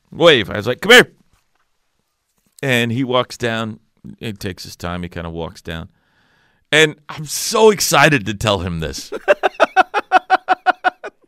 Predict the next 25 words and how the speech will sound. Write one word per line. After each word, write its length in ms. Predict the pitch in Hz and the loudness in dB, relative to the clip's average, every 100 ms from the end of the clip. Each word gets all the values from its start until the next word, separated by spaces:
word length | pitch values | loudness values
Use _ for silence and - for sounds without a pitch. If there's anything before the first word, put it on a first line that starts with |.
| _ _ _ _ _ _ _ - | _ _ _ _ _ _ _ 2
'Cause 200 | - 247 | 4 8
I 120 | 208 | 6
know 260 | 208 262 226 | 8 6 6
he 160 | 208 | 6
thinks 300 | 185 226 220 | 2 0 2
I'm 140 | - 175 | 0 0
about 320 | 156 175 175 | 2 2 2
to 80 | 175 | -2
complain 460 | 160 143 175 196 160 | -4 0 4 4 4
about 260 | 110 101 92 | 2 0 -2
something, 380 | 101 87 92 92 | -8 -8 -6 -4
you 80 | |
know? 220 | 113 131 143 _ _ _ _ _ - | 0 -2 -4 _ _ _ _ _ -8
And 160 | 135 147 | -2 2
he's 180 | 147 | 2
like, 160 | 135 127 | 2 -2
"Uh," 480 | 95 87 90 90 87 | -2 -6 -6 -10 -10
he's 260 | 113 110 | -10 -10
kinda 300 | - 113 101 87 _ - - | -6 -4 -6 -10 _ -20 -14
k-, 140 | 107 - - _ - - | -14 -14 -20 _ -20 -14
sauntered 400 | 107 107 98 92 | -8 -8 -8 -10
down, 120 | 92 | -8
and 60 | 95 | -8
I 80 | 92 | -10
go, 200 | 87 | -12